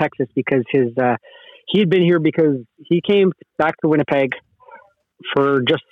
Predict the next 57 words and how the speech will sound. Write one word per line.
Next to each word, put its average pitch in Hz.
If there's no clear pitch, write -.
a 165
year, 160
year 151
and 151
a 131
half, 135
uh, 135
because 135
his 127
father 160
was 135
in 123
poor 135
health. 117
And, 143
uh, 131
when 127
his 131
father 156
passed 147
away, 143
Winni-, 160
uh, 165
Canada 190
wasn't 160
for 143
him 139
anymore. 123
He 131
was 135
too 165
used 156
to 139
living 147
in 143
the 135
States, 127
and 127
he, 131
he 165
left. 143
And 147
then 143
when 139
we 214
left, 143
I -
don't -
know 170
whether 170
anybody 175
wants 170
to 170
admit 151
it 135
or 135
not, 143